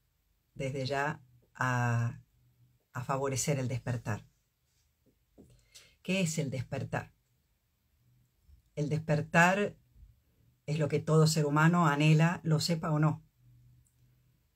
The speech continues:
Es la culminación de nuestra naturaleza humana, es la plenitud. Es la realización total de nuestra naturaleza verdadera. ¿Esto qué quiere decir? Que la mayoría de nosotros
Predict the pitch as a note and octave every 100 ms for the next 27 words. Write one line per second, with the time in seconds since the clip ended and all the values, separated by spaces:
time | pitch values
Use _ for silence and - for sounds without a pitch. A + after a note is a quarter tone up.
0 | _ D3+ D#3 D3+ D#3+ D3+ D3 D3 C3+ -
1 | F3+ G3 F3 D3 D#3 C#3 C3+ C#3+ C#3 C#3
2 | D3+ C#3 B2+ D3+ C3 B2 C#3 C3 B2+ C3+
3 | C3 A#2+ C#3 - _ _ _ _ _ _
4 | _ _ _ _ _ _ _ _ _ _
5 | _ _ D#3 D#3 C#3+ D3 C#3 C#3 - C3
6 | - D#3 D#3 D3 - D3 C3 C3 D#3+ -
7 | _ C3+ D3 B2+ B2+ C3+ B2+ C3+ B2+ C3
8 | A#2 B2+ B2+ B2 B2 B2 A#2+ A#2+ _ _
9 | _ _ _ _ _ _ _ _ _ -
10 | - D#3+ F3 D#3+ D#3 E3+ D3+ D3 - -
11 | B2 - _ _ _ _ _ _ _ _
12 | _ _ _ _ _ A3 G#3 G3+ G3 G#3
13 | B3+ B3 A3+ G#3+ B3 A#3 G3+ G#3 A3 -